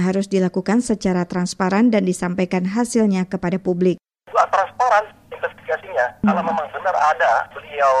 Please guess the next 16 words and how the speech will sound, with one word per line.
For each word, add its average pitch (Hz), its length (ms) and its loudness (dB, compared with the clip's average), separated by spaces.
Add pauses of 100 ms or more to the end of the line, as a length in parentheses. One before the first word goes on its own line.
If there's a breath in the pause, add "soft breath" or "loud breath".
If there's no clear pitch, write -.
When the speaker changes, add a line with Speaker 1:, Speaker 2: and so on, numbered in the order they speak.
(140)
Speaker 2:
memiliki 127 240 -8
dua 123 320 0
kewarganegaraan, 127 960 0
pemerintah 135 400 -2
Republik 143 400 -6
Indonesia 226 160 -2 (160)
menyampaikan 214 1300 -2
kepada 131 320 0 (400)
masyarakat 123 460 0 (100)
luas 175 160 0
bahwa 226 320 0
ternyata 185 480 -2
memang 151 320 -4 (160)
diakui 160 480 -2 (400)
bahwa 123 400 -2 (240)
Archandra 143 640 -2